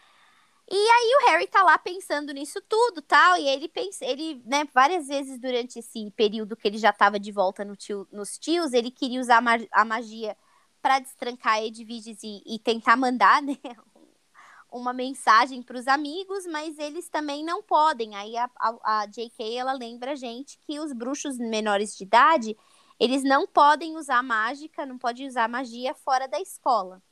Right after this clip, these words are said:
Então, não era uma opção, mas isso também não foi algo que o Harry, é, comentou. Ele omitiu isso, né, essa parte de-, esse detalhe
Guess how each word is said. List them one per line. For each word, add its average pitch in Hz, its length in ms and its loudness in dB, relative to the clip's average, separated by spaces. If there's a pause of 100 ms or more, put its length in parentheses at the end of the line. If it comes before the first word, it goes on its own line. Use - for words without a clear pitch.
(140)
Então, 202 640 -10 (560)
não 269 240 2
era 269 200 4
uma 277 100 -4
opção, 294 580 -2
mas 330 180 -4
isso 294 200 -14
também 311 260 -8
não 359 120 -8
foi - 260 -6
algo 254 460 2
que 349 120 -14
o 349 40 -10
Harry, 277 540 -10 (600)
é, 233 260 -4
comentou. 285 500 -8
Ele 240 120 -6
omitiu 302 520 -10
isso, 262 300 -12 (340)
né, 226 160 -2
essa 247 200 -2 (220)
parte 214 360 4
de-, 214 180 -10
esse 226 200 -16
detalhe 233 640 0